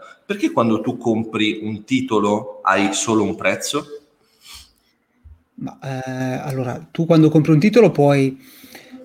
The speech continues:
Speaker 2: questo è un altro termine che aveva affrontato, puoi fare un ordine market, market order. Quindi tu puoi dire, "Io compro al prezzo di mercato", che di solito corrisponde a quello che è l'ask price.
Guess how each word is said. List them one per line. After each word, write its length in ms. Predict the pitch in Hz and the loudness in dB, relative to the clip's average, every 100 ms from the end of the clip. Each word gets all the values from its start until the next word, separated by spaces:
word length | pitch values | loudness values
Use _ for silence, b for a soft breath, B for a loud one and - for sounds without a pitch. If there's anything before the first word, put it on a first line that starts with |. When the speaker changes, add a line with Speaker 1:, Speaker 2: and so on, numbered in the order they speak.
| - | -10
Speaker 2:
questo 220 | 151 143 | -6 0
è 20 | 156 | 4
un 60 | |
altro 260 | 156 151 151 | 6 4 2
termine 360 | 160 156 156 151 | 2 4 6 4
che 100 | 151 | 2
aveva 160 | 147 | 0
affrontato, 560 | 147 156 147 135 127 127 | 0 -2 -2 -2 -4 -2
puoi 160 | 160 | 0
fare 220 | 156 165 151 | 2 2 2
un 100 | 165 | 2
ordine 720 | 220 233 208 233 240 233 196 | 2 -2 -4 -2 -2 -2 -6
market, 640 | 156 156 139 139 156 - | -2 0 -2 -4 -8 -8
market 420 | 170 185 196 - 156 | -4 -2 -2 -4 -4
order. 500 | 135 127 123 120 _ _ _ _ | -4 -6 -8 -10 _ _ _ _
Quindi 240 | - 156 147 | -4 -2 0
tu 140 | 156 | -2
puoi 180 | 156 160 | 2 4
dire, 320 | 156 143 123 B B B B - | 4 2 -2 B B B B -2
"Io 560 | 190 220 226 226 - B B B B B B _ | 6 8 8 4 -4 B B B B B B _
compro 560 | _ 196 226 226 233 247 | _ 4 4 4 4 2
al 200 | - 156 | 2 -4
prezzo 260 | 165 160 156 | -4 -8 -6
di 60 | |
mercato", 640 | 156 143 - 127 135 147 - _ _ _ _ _ _ | -6 -6 -10 -16 -14 -16 -16 _ _ _ _ _ _
che 160 | 175 | -6
di 140 | 165 190 | -4 -4
solito 460 | - 208 226 202 | 0 0 2 -2
corrisponde 560 | 208 180 185 - 180 185 | -2 -4 -4 -4 -2 -2
a 20 | |
quello 200 | 180 170 | 0 0
che 80 | 160 | 0
è 40 | |
l'ask 240 | 151 151 - | -4 -6 -8
price. 540 | 139 123 135 - - | -10 -8 -12 -14 -18